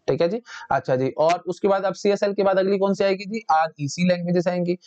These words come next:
ठीक है, तो आरईसी में रफली आप ऐसे याद रख सकते हैं कि आरईसी में हम लोग फंसेंगे, नल के कारण हम लोग फंसेंगे। तो infinite loop में हम, मतलब you can say, अ, जो Turing machine है वो है, halt नहीं होगी, वो hang state में जा सकती है।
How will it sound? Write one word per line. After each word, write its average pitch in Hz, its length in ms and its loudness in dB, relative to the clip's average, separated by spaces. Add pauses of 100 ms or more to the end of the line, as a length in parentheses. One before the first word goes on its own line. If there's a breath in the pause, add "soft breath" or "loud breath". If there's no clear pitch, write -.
(260 loud breath)
ठीक 196 140 0
है, 220 60 2
तो - 120 -6
आरईसी 208 760 -2
में 202 180 0
रफली 190 300 2
आप 185 260 0
ऐसे 170 240 2
याद 170 160 2
रख 156 120 -2
सकते 151 220 -4
हैं 214 120 2
कि 196 80 2
आरईसी 160 300 0
में 160 80 2
हम 143 100 -2
लोग 143 160 0
फंसेंगे, 120 440 -4
नल 170 240 2
के 190 120 -2
कारण 165 200 0
हम 147 120 -6
लोग 147 140 -2
फंसेंगे। 135 420 0 (400 loud breath)
तो 160 100 4
infinite 170 420 0
loop 165 260 2
में 170 140 2
हम, 160 220 -2
मतलब 156 300 0
you 160 100 2
can 156 180 -2
say, 165 140 4 (120)
अ, 151 200 2
जो 143 160 -2
Turing 165 300 2
machine 160 220 0
है 170 200 -2 (100)
वो 160 380 2 (140)
है, 147 120 -2 (240)
halt 151 240 0
नहीं 156 140 0
होगी, 151 180 2
वो 160 140 2
hang 143 240 -4
state 139 220 -4
में 135 100 -2
जा 120 140 2
सकती 117 320 -4
है। 127 100 -4